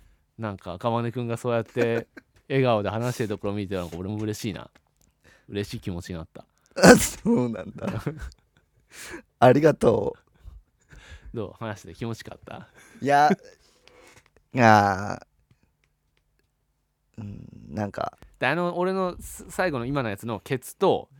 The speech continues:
Speaker 2: うん。
Speaker 1: 序盤の
Speaker 2: うん。
Speaker 1: 感じで、
Speaker 2: うん。
Speaker 1: 俺の話を聞いて。
Speaker 2: <laughs>
Speaker 1: それで。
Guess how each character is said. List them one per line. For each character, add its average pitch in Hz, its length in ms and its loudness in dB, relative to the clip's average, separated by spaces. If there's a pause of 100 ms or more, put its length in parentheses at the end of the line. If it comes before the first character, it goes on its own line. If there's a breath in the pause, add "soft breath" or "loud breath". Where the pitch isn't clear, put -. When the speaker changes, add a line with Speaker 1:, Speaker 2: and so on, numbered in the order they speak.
Speaker 2:
う - 40 -16
ん。 113 300 -18
Speaker 1:
序 123 160 -2
盤 147 220 0
の 180 260 -2 (220)
Speaker 2:
う - 40 -16
ん。 101 220 -12 (220)
Speaker 1:
感 143 320 -2
じ 139 280 -2 (760)
で、 165 440 2 (960)
Speaker 2:
う - 40 -12
ん。 110 40 0
Speaker 1:
俺 110 120 0
の 101 300 -6 (100)
話 101 340 -8
を 78 60 -10
聞 - 220 4
い - 20 -4
て。 - 80 8 (360)
Speaker 2:
<laughs> - 360 -14
Speaker 1:
そ 101 160 -8
れ 90 100 -6
で。 131 200 -14